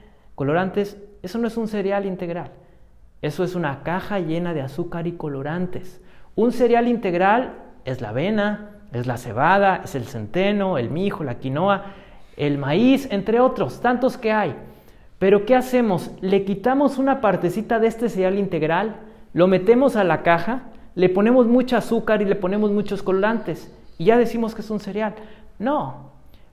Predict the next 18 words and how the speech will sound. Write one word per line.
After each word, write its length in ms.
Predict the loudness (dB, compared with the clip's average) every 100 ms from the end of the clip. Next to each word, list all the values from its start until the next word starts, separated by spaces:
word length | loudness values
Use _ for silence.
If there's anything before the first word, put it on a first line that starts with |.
| -20 -6
come 280 | 0 2 2
cereales 520 | 0 0 2 2 -2
integrales, 720 | -2 -2 0 0 0 -6 -16 -20 -20 -20 -10
eh, 400 | -2 0 0 0
come 200 | 0 0
maíz 280 | 0 0 0
nixtamalizado, 1200 | 0 -4 -4 -2 -2 -2 2 4 4 0 -4 -16 -20 -20 -14
eh, 280 | -4 -2 -2
¿qué 140 | -2 -2
cantidad? 560 | -2 0 2 2 2
De 180 | -4 -4
seis 260 | -2 -4 0
a 80 |
once 180 | 0 -2
porciones 560 | -2 -4 -2 -4 -4 -4
es 320 | -8 -8 -8
lo 240 | -2 0
recomendable. 840 | 0 -4 -4 -6 -6 -6 -8 -12